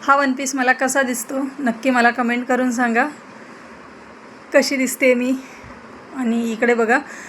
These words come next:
श्राव पण आली होती वन पीस तिचा घालून, तिचे केस बांधायचे होते, तिचं चालू होतं "मम्मा माझ्या अगोदर केस बांधून दे आणि नंतर मला दाखव की मी कशी दिसते", पण इकडे काय मी तिचं ऐकलं नाही आणि तिला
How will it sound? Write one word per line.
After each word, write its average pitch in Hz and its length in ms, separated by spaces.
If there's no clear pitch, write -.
श्राव 233 300
पण 247 200
आली 233 200
होती 226 160
वन 220 200
पीस 226 280
तिचा 240 220
घालून, 226 320
तिचे 277 180
केस 285 280
बांधायचे 247 420
होते, 254 280
तिचं 262 200
चालू 247 220
होतं 233 120
"मम्मा 240 280
माझ्या 240 280
अगोदर 214 280
केस 269 200
बांधून 262 380
दे 247 100
आणि 240 260
नंतर 233 440
मला 277 380
दाखव 233 420
की 269 140
मी 254 120
कशी 269 320
दिसते", 240 360
पण 269 480
इकडे 226 360
काय 240 260
मी 233 120
तिचं 226 240
ऐकलं 247 340
नाही 254 140
आणि 233 160
तिला 226 220